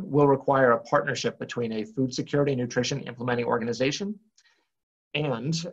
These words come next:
a research institution or higher education institute. Definitions for these organization types can be found in the R F A.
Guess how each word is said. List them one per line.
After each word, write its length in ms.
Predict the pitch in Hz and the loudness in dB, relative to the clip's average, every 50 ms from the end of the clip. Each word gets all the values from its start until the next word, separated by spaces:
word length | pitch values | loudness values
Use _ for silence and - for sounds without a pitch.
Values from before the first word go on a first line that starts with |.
| - - | -2 0
a 120 | 131 127 | 0 2
research 480 | 117 113 127 131 123 - 123 120 - - | 2 2 2 2 2 2 2 2 0 -4
institution 680 | 151 139 - 139 135 - - 156 165 165 - 170 165 | -6 -6 -4 -6 -4 0 2 2 2 2 2 -2 -2
or 240 | 165 - 123 127 123 | 0 4 4 4 4
higher 380 | - - 127 131 131 131 127 - | 4 2 4 8 8 8 8 6
education 560 | 123 123 117 - 120 - - 117 117 - 120 113 | 2 -4 -4 -4 -6 -6 -6 -6 -4 -4 -4 -6
institute. 560 | - 120 123 120 - 120 123 - - - - _ _ _ _ _ _ _ _ _ _ _ _ _ _ - 123 | -8 -8 -6 -4 -4 -6 -6 -8 -16 -18 -18 _ _ _ _ _ _ _ _ _ _ _ _ _ _ -8 -2
Definitions 600 | - 143 139 - 139 135 127 - - 127 120 - | 0 0 0 2 2 2 2 2 2 -2 -2 -4
for 260 | - - 135 135 135 | 0 4 6 6 6
these 420 | 120 120 117 113 110 107 - - - - | 6 4 0 -2 -2 -4 -6 -6 -4 -2
organization 600 | 151 135 120 123 117 110 104 135 139 135 135 120 | 0 0 0 0 -2 2 4 4 4 4 2 -2
types 400 | 110 - 110 110 104 - - - | -2 -2 -2 -2 -2 -4 -8 -10
can 200 | - - 120 120 | -6 -6 -4 -4
be 80 | 113 110 | -4 -4
found 240 | - 123 113 110 110 | -2 -2 -2 0 -2
in 60 | 104 | -4
the 80 | 107 | -4
R 140 | 104 101 98 | -2 -2 -2
F 160 | 98 98 - | -4 -2 -2
A. 220 | 143 123 - - | -2 -2 -2 -2